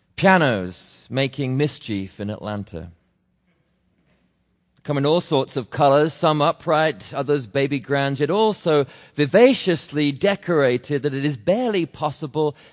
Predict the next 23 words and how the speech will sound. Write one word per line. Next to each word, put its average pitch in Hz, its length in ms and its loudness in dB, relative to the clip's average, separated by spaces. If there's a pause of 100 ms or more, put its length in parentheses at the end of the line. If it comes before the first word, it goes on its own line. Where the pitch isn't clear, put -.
to 156 140 -4
miss 160 360 -4
them. 104 480 -6 (1120)
And 131 100 -6
that's 151 180 -6
one 143 120 -2
of 139 80 -4
the 131 80 -4
points. - 680 -6 (1300)
The 131 80 -8
people 185 640 4
of 143 280 2
different 156 460 0
walks 160 440 2
of 131 180 -2
life 147 640 -4
might 147 460 -2
see - 480 -2
them 143 320 0
as 139 220 -4
they 131 160 0
pass 139 340 -10
by, 110 560 -2